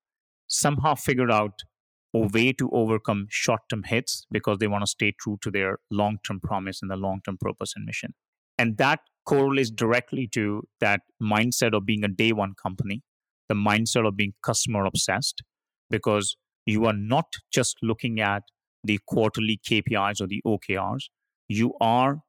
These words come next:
committed to adding incremental value to your audience, even before giving them what they need, sometimes even before they've asked for it.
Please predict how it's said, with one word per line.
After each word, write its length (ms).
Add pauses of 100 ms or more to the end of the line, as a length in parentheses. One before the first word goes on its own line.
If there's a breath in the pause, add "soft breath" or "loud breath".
(120)
committed 520 (460)
to 220
adding 460
incremental 640
value 680 (360)
to 120
your 240
audience, 600 (440)
even 300
before 400
giving 360
them 160
what 180
they 100
need, 380
sometimes 600
even 280
before 480 (160)
they've 120
asked 360
for 140
it. 80